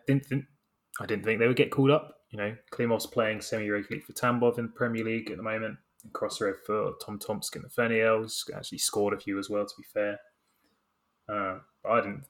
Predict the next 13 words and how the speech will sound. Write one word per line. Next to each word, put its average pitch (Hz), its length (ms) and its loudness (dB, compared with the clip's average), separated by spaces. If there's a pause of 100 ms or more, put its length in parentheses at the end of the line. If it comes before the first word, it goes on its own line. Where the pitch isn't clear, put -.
I 113 100 6
didn't 104 180 2
think 113 200 -2
they 104 120 4
were 98 220 4 (400)
of 117 180 6
the - 80 -4
level 104 500 2 (160)
for - 140 -12
this 98 180 -6
team. 101 280 -8
So, 104 340 0
um, 101 240 -4